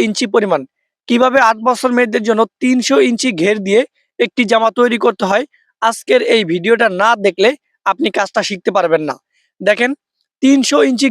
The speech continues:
ঘের দিয়ে আট বছর মেয়েদের জন্য এই জামাটা কাটিং এবং সেলাই করে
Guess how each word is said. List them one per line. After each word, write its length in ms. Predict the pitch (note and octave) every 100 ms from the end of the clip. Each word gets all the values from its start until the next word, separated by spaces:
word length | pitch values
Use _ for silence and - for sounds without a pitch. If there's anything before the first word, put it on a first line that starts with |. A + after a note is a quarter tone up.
| E3+
ঘের 160 | G#3+ G3+
দিয়ে 220 | F#3+ A#3+ - _ _
আট 160 | G#3 A3+ G#3+
বছর 220 | A#3 B3+ A3+
মেয়েদের 320 | A3+ G3+ A3
জন্য 220 | G#3 G3+ A#3 -
এই 180 | A#3 B3+
জামাটা 400 | B3 A#3 G3+ G#3+ C#4 _ _ -
কাটিং 340 | G#3+ G#3 B3+ B3+ A3+
এবং 120 | G3+ G3+
সেলাই 280 | G3 G3
করে 140 | G3